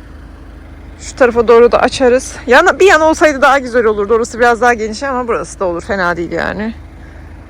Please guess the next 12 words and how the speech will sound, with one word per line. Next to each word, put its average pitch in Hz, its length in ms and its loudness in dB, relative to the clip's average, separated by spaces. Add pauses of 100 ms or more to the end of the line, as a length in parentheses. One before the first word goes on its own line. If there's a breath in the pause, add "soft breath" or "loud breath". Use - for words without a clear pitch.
(300)
Ee, 196 720 -4
park 220 280 -4
ettik. 208 240 -10
Şimdi 226 500 -2 (520)
akşam 277 360 -2
oldu 208 220 2
artık. 208 280 0
Hazırlanırız, 240 640 0
açarız. 240 600 0
Yemeğimizi 226 460 -2
falan 233 260 -4
yeriz. 226 440 -8